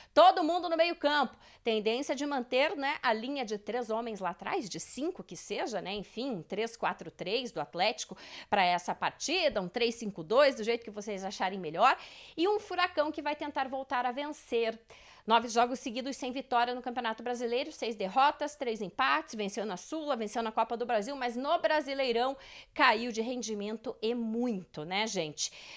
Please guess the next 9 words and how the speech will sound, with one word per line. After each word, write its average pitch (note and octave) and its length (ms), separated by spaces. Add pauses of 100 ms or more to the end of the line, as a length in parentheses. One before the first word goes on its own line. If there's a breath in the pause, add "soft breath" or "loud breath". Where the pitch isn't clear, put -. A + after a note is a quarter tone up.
dentro A#3 400
da G#3 140
competição. A3+ 680 (560 soft breath)
Agora E4+ 560 (280)
é E4+ 120
aguardar D4 600
pra D4+ 140
ver D#4+ 140
o D#4+ 40